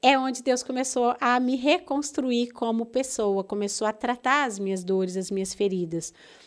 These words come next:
Come-, começou a me mostrar como que era ter um casamento, como que era ter uma vida com Deus. É, que tipo de homem eu queria pra minha vida.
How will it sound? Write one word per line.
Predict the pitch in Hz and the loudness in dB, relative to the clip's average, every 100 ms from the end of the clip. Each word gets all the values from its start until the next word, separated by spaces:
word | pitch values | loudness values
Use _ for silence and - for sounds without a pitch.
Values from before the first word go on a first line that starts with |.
| - | -4
Come-, | 226 226 233 247 233 | 2 2 2 -2 -2
começou | 254 269 277 | 2 4 4
a | 269 | 2
me | 269 | 4
mostrar | 311 - 294 277 | 2 2 0 0
como | 359 427 | -2 -2
que | - | 0
era | 320 294 | 2 2
ter | 285 | -2
um | 247 | -4
casamento, | 233 220 208 180 156 147 190 - - - - | -2 0 2 2 0 -4 -10 -14 -20 -20 -6
como | - 466 | 0 0
que | 480 | 4
era | 349 294 | 2 2
ter | 269 | 0
uma | 247 | -2
vida | 220 208 196 | -2 -2 -2
com | 196 190 | 0 -2
Deus. | 180 165 160 165 - - _ - - - | 0 0 -2 -6 -10 -16 _ -20 -8 2
É, | 220 226 220 220 214 - | 4 6 4 2 0 -4
que | |
tipo | 302 - 427 | -4 2 4
de | 311 | 4
homem | 262 254 226 208 | 4 2 2 0
eu | |
queria | 214 190 190 | 0 2 2
pra | 196 | 2
minha | 190 190 | 2 2
vida. | 170 180 151 - | 0 -6 -6 -8